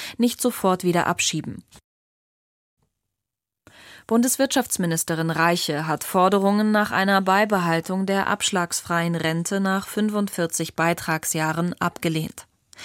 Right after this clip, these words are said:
Dass man Beschäftigte bewusst und staatlich unterstützt in Frühverrentungsprogramme schicke, sei keine gute Idee, sagte die C-D-U-Politikerin.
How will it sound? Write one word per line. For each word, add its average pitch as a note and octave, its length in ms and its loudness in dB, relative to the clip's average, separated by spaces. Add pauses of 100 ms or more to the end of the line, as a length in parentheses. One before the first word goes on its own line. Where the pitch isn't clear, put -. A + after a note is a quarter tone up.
(380)
Dass G#3+ 160 2
man A3+ 120 4
Beschäftigte A3+ 720 2
bewusst E3 560 0
und E3 260 -2
staatlich E3+ 600 2
unterstützt E3 680 0
in E3 180 -4
Frühverrentungsprogramme E3+ 1500 0
schicke, B3+ 480 0 (320)
sei G3 320 4
keine F#3+ 420 4
gute E3 300 -2
Idee, D#3+ 400 2
sagte D#3 380 0
die D#3 120 -4
C-D-U-Politikerin. D#3+ 1200 -2